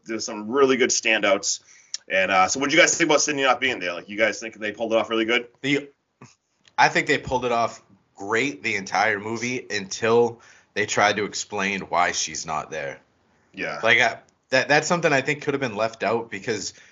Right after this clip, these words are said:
Speaker 2: you get so involved from this movie and this new, and everyone knows what they're calling themselves, the Core Four.
Speaker 1: Yeah.
Speaker 2: You know, you get so involved right off the rip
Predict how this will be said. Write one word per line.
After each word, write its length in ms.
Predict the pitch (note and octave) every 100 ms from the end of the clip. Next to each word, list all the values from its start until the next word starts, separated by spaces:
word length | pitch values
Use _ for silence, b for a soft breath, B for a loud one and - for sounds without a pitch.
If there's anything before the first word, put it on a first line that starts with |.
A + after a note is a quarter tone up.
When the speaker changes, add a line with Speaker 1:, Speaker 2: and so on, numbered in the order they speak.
| b
Speaker 2:
you 140 | A2+
get 220 | B2+ C#3+ C#3+
so 400 | - A2+ A#2 A#2+
involved 500 | A2+ G2 G2+ G#2+ -
from 200 | G#2 G#2
this 200 | G2+ G2+
movie 400 | G2+ G2 G#2+ F#2+
and 160 | F#2+
this 220 | F2+ E2
new, 340 | G#2+ G#2+ G#2+ - B B
and 120 | A2 G#2+
everyone 420 | A2+ C3 C3 B2+
knows 260 | B2 A#2+
what 140 | A2 G2+
they're 120 | G2
calling 280 | F#2+ A2+ G2
themselves, 460 | E2+ - E2+ D#2
the 80 | -
Core 340 | - A#2+ A2 F#2+
Four. 460 | - G#2 D#2+ B1+ - B B -
Speaker 1:
Yeah. 160 | E2 A2+
Speaker 2:
You 100 | G#2+
know, 80 |
you 180 | G2 A2
get 180 | A2+ A2+
so 280 | - B2 C3
involved 560 | B2+ A2 A2+ G#2+ G2 - E2 E2+
right 260 | G#2 B2
off 240 | B2 C#3+ -
the 100 | D#2+
rip 460 | C#2+ F#2 A2 -